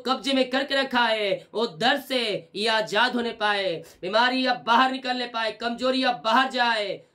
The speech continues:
हड्डियों का दर्द, नसों का दर्द बाहर जाए, कमजोरी या weakness बाहर जाए और आपकी सामर्थ्य इनके शरीरों में प्रवाहित हो जाए आपके नाम से, और आपके नाम से ये भले चंगे हो जाए पिता। अपनी सामर्थ्य हाथ बढ़ाकर इन्हें शिफा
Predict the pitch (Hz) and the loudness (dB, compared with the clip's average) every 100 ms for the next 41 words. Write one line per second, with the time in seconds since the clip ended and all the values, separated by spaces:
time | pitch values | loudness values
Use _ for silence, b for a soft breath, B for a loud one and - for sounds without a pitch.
0 | b 208 202 247 247 247 240 240 247 220 | b -6 -2 0 0 0 -4 -2 -4 -2
1 | 240 - 240 247 233 226 240 240 233 233 | -4 -4 -2 0 2 2 2 -2 -4 -4
2 | 233 247 247 220 220 247 233 233 160 208 | -2 0 2 0 0 -4 -4 -6 -2 2
3 | 254 226 233 214 196 - B 156 196 233 | 2 2 -2 -2 -6 -8 B -6 -2 -2
4 | 233 226 - 226 226 233 294 294 240 190 | -4 -12 -6 -4 -2 -2 -2 -2 -4 -4
5 | B - 254 262 240 226 214 240 302 330 | B -6 -4 -4 -6 -8 -6 -4 -2 -4
6 | 285 254 196 - _ 170 202 233 349 370 | -6 -10 -12 -18 _ -16 -10 -8 -8 -6
7 | 330 320 311 302 294 277 262 247 233 208 | -8 -6 -8 -10 -14 -16 -16 -16 -18 -20
8 | 190 160 139 _ _ _ _ _ _ _ | -20 -20 _ _ _ _ _ _ _ _
9 | 139 185 233 233 233 226 262 302 262 254 | 0 4 4 4 2 4 4 4 2 0
10 | 185 220 233 226 226 233 254 - 208 208 | 2 2 2 0 -2 2 2 2 2 0
11 | 196 185 165 143 143 B 175 185 202 202 | 0 -4 -2 -4 -8 B -6 0 0 2
12 | 208 208 214 214 196 214 202 208 254 - | 2 2 0 2 2 2 4 4 4 0
13 | 170 156 B 170 202 202 277 294 208 | -10 -10 B -2 0 2 0 0 0